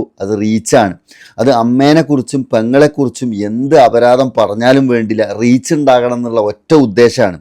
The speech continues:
നിങ്ങൾ കേരളത്തിലുള്ള ജനങ്ങൾ ബുദ്ധിയുള്ള ആളുകളാണ്, വിവരമുള്ള ആളുകളാണെന്ന് കാണി-, കാണിച്ചു കൊടുക്കണം. അല്ലാതെ ഇതേപോലെയുള്ള ആളുകൾക്ക് അതൊരു എന്താ പറയുക, വളമായി മാറരുത്. കാരണം ഇതേപോലത്തെ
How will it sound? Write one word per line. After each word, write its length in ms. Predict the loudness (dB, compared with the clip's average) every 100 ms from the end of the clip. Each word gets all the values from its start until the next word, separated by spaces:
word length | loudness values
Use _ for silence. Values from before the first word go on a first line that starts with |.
| -10
നിങ്ങൾ 180 | -8 -4
കേരളത്തിലുള്ള 500 | 0 0 -2 -6 -4 -2
ജനങ്ങൾ 240 | -4 -4 -6 -6 -6
ബുദ്ധിയുള്ള 440 | -4 0 2 4 2
ആളുകളാണ്, 460 | 2 0 0 0 -4 -6 -20 -20 _ 2
വിവരമുള്ള 420 | 4 6 6 6 4
ആളുകളാണെന്ന് 480 | 4 2 2 0 0
കാണി-, 100 | -2 0 -2 -4
കാണിച്ചു 220 | -6 -4 -4
കൊടുക്കണം. 280 | -4 -6 -10 -8
അല്ലാതെ 280 | -4 -2 -2
ഇതേപോലെയുള്ള 840 | -2 0 0 0 0 0 -2 -4 -4 -2 -2
ആളുകൾക്ക് 480 | -2 -2 -2 -2 -2
അതൊരു 220 | -2 -2 -4
എന്താ 160 | -2 0
പറയുക, 220 | 0 0 0
വളമായി 320 | 0 2 2 2
മാറരുത്. 340 | 0 0 0 2
കാരണം 240 | 2 2 -4 -12 -20 -14 -2
ഇതേപോലത്തെ 680 | 2 4 4 4 2 0